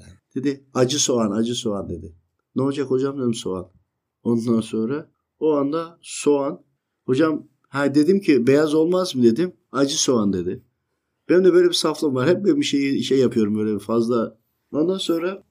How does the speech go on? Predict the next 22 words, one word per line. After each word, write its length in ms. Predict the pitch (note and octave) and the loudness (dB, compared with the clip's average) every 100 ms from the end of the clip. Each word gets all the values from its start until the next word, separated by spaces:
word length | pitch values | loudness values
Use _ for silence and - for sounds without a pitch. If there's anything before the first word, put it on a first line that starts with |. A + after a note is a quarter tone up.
| _ - | _ -12
kabukla, 640 | - D#3 F#3 F#3 C#3+ C3 | 0 0 0 -4 -2 4
böyle 240 | C#3 C#3+ | 4 4
kabuk 360 | C#3+ C#3 C#3+ - | 2 -4 -4 -4
değil 220 | C3+ G#2 | 0 0
şeyini, 460 | - A2+ A#2 A2 A2 _ _ _ - | 0 -2 0 0 -2 _ _ _ -16
soğanı 640 | - B2+ A#2+ B2+ C3 A#2+ | -4 0 2 2 -2 4
dörde 380 | A#2+ A#2 C3+ C3 | 4 4 2 0
böl. 140 | D3 F3+ _ - | -2 -4 _ -4
Böyle 400 | A2+ A2+ A2+ - - | 2 4 2 -2 -2
o 220 | A2 A2 | -2 2
dilimlerini 640 | A2+ A#2 A#2 A#2 A2+ A#2 | 6 6 6 4 4 2
al. 420 | - - - - - _ _ _ _ | 0 -2 -2 -4 -8 _ _ _ _
Kalın 320 | - A#2 A#2+ | 0 4 4
dilim 240 | A#2 A#2+ A#2+ | 4 2 4
değil, 180 | B2 G#2 | 4 2
böyle 220 | G#2 G#2+ | 2 2
yaprak 460 | A2 G#2+ A#2+ - | 0 -2 -8 -8
yaprak. 420 | G#2 - F2+ _ _ _ _ | -10 -10 -18 _ _ _ _
Tohumun 460 | - E3+ E3+ C#3+ C3 | -6 -6 -2 -2 -2
kenarlarına 840 | C3 E3 E3 D#3 C3 B2+ B2+ C3 | -4 -4 -2 -2 -2 0 0 0
böyle 420 | E3 C#3 C3+ E3+ | 2 4 4 2
dizdi. 440 | E3+ F3+ D#3+ A#2+ | -2 -8 0 0